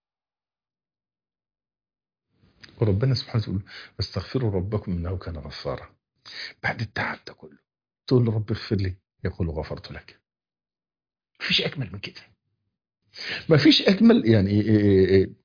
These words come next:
إيه، أجمل من إن إيه؟ إن ربنا الكريم، إيه، حي قيوم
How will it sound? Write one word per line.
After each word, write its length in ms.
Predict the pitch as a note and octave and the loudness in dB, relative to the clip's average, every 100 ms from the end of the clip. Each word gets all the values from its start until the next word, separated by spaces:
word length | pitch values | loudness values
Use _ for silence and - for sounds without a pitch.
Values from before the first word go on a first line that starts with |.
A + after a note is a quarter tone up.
| _ - - | _ -12 -10
إيه، 380 | G#2 G2+ A2+ G#2+ - | -8 -6 2 2 4
أجمل 320 | F#3 A#3 A#3+ | 4 6 6
من 160 | F3+ A2 | 4 2
إن 180 | G#2+ G2 | 0 0
إيه؟ 340 | G2+ A2+ A#2 - - - - - | 2 4 4 0 -12 -12 -8 0
إن 220 | G#2 F#2 | 2 4
ربنا 440 | F2+ F2 A#2 G#3+ | 2 0 2 4
الكريم، 760 | D3 F#2+ - F#2 G2 G2 - - - | 4 0 -4 0 2 2 -2 -20 -10
إيه، 280 | D#2+ D#2 _ - - | -10 -10 _ -20 -20
حي 320 | - C3+ G#2 - - _ _ _ _ _ _ _ _ _ _ _ _ _ _ _ - | -4 0 0 0 -16 _ _ _ _ _ _ _ _ _ _ _ _ _ _ _ -6
قيوم 380 | F#2+ E2 C2+ - | -2 -2 -4 -10